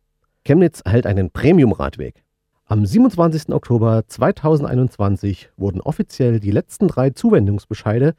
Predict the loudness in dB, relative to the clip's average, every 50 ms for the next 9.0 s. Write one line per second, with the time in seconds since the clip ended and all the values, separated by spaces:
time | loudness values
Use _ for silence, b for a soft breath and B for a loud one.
0 | _ _ 0 0 2 4 4 4 4 4 2 2 0 0 0 2 2 4 4 4
1 | 2 0 0 -2 -2 -2 -2 -2 -2 -2 -2 -2 -2 0 0 2 2 2 2 0
2 | -2 -6 -4 -4 -4 -4 -6 -8 -8 -10 -14 _ _ _ _ _ _ _ _ _
3 | _ _ -8 -8 -6 -2 -2 -4 -4 _ _ -4 0 0 0 0 0 0 -2 -2
4 | 0 -2 -2 0 0 -2 -2 -4 -6 -10 -10 -6 -6 -4 -4 -4 -8 -8 -8 -4
5 | -2 -2 0 -2 -2 -6 -4 -2 0 2 2 2 2 0 0 0 -2 -2 -4 -8
6 | -16 _ _ _ _ _ _ _ _ _ _ _ -4 -2 0 0 0 0 -2 -4
7 | _ _ -4 -4 -2 -2 -2 0 2 2 2 2 2 0 -2 -2 0 0 0 0
8 | 0 0 -2 -2 -4 -6 -6 -4 -4 -2 -4 -4 -4 -4 -6 -6 -6 -8 -8